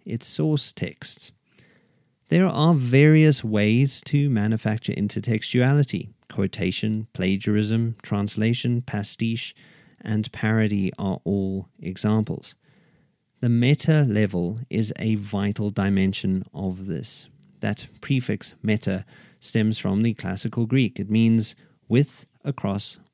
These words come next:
or after. We find the idea of the meta in words like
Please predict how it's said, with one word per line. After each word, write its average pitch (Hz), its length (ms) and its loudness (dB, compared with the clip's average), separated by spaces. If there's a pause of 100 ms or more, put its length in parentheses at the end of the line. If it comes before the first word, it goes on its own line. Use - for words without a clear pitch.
or 101 300 -4
after. 120 460 -2 (800)
We 147 80 2
find 160 380 4
the 135 140 2
idea 117 580 4
of 101 280 -4
the 104 120 0
meta 104 580 0
in 104 140 0
words 104 340 2
like 98 360 -2